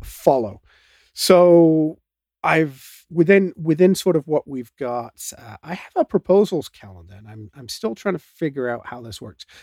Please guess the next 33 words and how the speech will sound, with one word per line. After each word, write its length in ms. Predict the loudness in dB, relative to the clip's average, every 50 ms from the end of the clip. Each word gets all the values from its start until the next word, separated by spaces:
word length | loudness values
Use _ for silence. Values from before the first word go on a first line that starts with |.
| _ _ _
So 140 | 2 2 6
one 180 | 6 6 6
of 80 | 6 2
the 80 | 2 0
reasons 340 | 0 0 -2 -4 -6 -8
that 140 | -8 -6 -4
I 100 | -4 -4
actually, 720 | -4 -4 -6 -8 -14 -14 -12 -12 -10 -10 -10 -12 -12 -14 -18
uh, 160 | -20 -20 -20
subscribe 540 | -18 -18 -18 -20 -16 -16 -14 -14 -14 -16 _ _
to 420 | -20 -20 -18 -16 -16 -16 -18 -18 -18
Fantastical 840 | _ -18 -18 -16 -18 -18 -18 -20 -20 _ -20 -20 -20 -20 -20 -20 _ _ _ _ _ _ _ _ _ _ _ _ _
is 500 | -10 -10 -10 -8 -10 -12 -12 -14 -18 -18
they 280 | -16 -16 -12 -12 -12 -12
have 520 | -12 -14 -18 -18 -18 -18 -18 -18 -20 _ _ _
a 320 | -14 -14 -12 -12 -14 -14
proposals. 960 | -14 _ -18 -18 _ -14 -12 -10 -10 -10 -12 -14 -18 -20 -20 -20 _ -20 -20 _ _ _ _ -20 -20 -20 _ _
So 480 | _ 0 4 4 6 6 6 4 4 0 -4
I 180 | -6 -6 -6
can 760 | -6 -8 -6 -4 -4 -4 -4 -8 -10 -12 -12 -16 -16 -18 -20 _ _ _ _ _ _ _ _ _ -20 -8 -2
give 180 | -2 -2 -2
somebody 340 | -2 -4 -4 -4 -4 -6 -6
a 120 | -8 -8
link 640 | -12 -6 0 0 0 0 0 -6 -12 _ -20 -20 _ _ _ -20
and 420 | -18 -18 -18 -18 -18 -20 -20 -20 _
allow 580 | -18 -18 -16 -14 -14 -14 -12 -12 -12 -12 -12 -14
them 380 | -14 -14 -14 -14 -16 -16 -18 _ _ _
to 120 | -12 -12
book 220 | -12 -12 -16 -16 -18
a 40 |
time 380 | -20 -20 -20 -18 -16 -16 -14 -14
with 220 | -14 -16 -16 _
me. 180 | -20 -20 -20